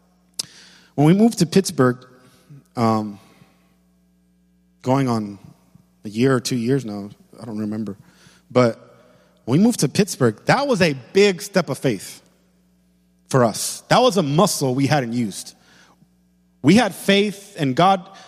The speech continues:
used, you know, my wife has awesome stories 'cause my wife, I always say that my wife has more faith than I do. She, she's done some stuff in faith that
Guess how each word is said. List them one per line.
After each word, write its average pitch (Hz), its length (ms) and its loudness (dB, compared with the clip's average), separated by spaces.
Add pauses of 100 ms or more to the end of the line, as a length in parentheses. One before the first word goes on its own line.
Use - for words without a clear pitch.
(180)
used, 165 480 2
you 147 120 2
know, 123 220 2
my 135 180 0
wife 160 480 0
has 139 220 0
awesome 135 420 -2
stories 139 400 0
'cause 123 120 -10
my 127 120 0
wife, 135 400 0
I 143 40 2
always 151 180 2
say 143 180 2
that 123 100 0
my 120 120 -2
wife 131 240 4
has 127 180 0
more 123 180 0
faith 123 240 -2
than 110 120 -4
I 117 140 0
do. 101 120 -14 (500)
She, - 180 -2 (100)
she's 165 520 2
done 160 320 0
some 156 200 -2
stuff 160 300 0
in 135 140 -6
faith 151 500 0
that 120 500 -2